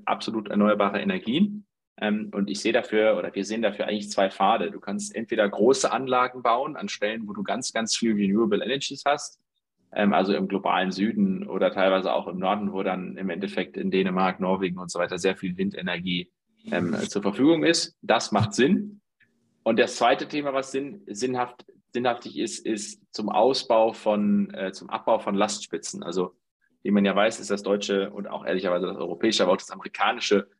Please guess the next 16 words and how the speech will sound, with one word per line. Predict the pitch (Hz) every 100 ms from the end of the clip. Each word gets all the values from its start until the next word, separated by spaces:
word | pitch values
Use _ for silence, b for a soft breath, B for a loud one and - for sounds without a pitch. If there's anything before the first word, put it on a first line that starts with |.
| -
Stromnetz | - 104 - 113 101
noch | 101
nicht | 110 113
so | 107 85
ausgebaut, | 113 - 101 98 104
um | 101
diese | 98 -
ganze | 92 101
Energie | - 98 98 104 117
aus | 101
den | 101 101
Bereichen, | 92 95 101 98
wo |
sie | 95 101
entsteht, | - - 104 104 -
ähm, | - -